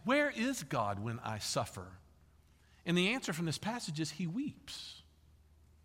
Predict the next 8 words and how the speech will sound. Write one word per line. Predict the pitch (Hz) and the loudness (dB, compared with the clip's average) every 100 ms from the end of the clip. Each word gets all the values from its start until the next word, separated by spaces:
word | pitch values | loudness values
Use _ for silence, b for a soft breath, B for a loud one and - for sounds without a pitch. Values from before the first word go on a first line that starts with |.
| - - - - | -20 -20 -14 0
God | 156 226 185 | 4 4 4
weeps. | 190 311 - - - B B | 4 2 0 -6 -10 B B
God | 151 226 277 | 8 8 8
grows | 208 214 208 - | 4 2 2 -2
angry. | 208 294 262 160 110 90 - - - _ _ B B B B 170 | -2 0 2 2 2 -4 -14 -20 -20 _ _ B B B B 8
God | 226 302 311 | 10 10 6
takes | - 240 - - | 4 4 2 6
action | 220 - - 269 208 127 | 6 8 6 6 6 2